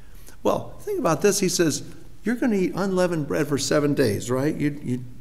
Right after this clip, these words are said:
don't have any kind of bread, full bread, although I like good bread, you know." <laughs> But he says, "You're, you, you keep, keep that because it's a little sacrifice for yourself." And then on that seventh day, you're going to have a feast.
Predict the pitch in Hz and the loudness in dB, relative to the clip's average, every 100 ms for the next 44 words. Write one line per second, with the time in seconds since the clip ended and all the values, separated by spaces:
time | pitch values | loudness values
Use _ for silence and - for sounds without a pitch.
0 | 127 110 156 180 147 160 156 175 196 190 | -8 -2 0 0 -2 0 2 2 0 0
1 | 190 170 143 - - - 104 139 160 117 | 0 0 -2 -8 -10 -8 4 8 8 8
2 | 110 - 160 143 135 139 110 - - - | 2 4 6 6 6 4 4 -4 -10 -12
3 | - - 127 131 139 131 120 123 135 135 | -12 -8 -4 0 2 2 2 2 2 0
4 | 123 117 120 104 120 110 101 113 104 104 | -4 -4 -2 -2 -4 -4 -6 -8 -8 -10
5 | 110 - - - 131 - - - - 131 | -10 -12 -14 -8 -8 -8 -12 -12 2 4
6 | 135 131 127 147 170 156 156 170 165 240 | 6 6 4 4 2 2 0 0 0 0
7 | 233 - - - 214 208 160 170 185 180 | -2 -6 -12 -4 -2 0 0 2 2 0
8 | 214 277 202 - 226 220 165 160 123 117 | 0 2 2 2 0 0 -2 2 2 2
9 | 120 110 101 - 104 95 - - - - | 0 0 0 0 -2 -2 -10 -14 -14 -14
10 | - - - - - - - - 190 185 | -14 -14 -14 -14 -14 -14 -14 2 6 8
11 | 208 285 262 185 190 190 180 - - 208 | 10 10 8 6 8 8 8 6 8 8
12 | 190 170 170 202 240 180 175 175 165 170 | 8 4 6 8 10 8 8 6 8 4
13 | 196 185 147 151 165 - 294 156 - - | 4 2 2 2 0 0 2 2 0 -4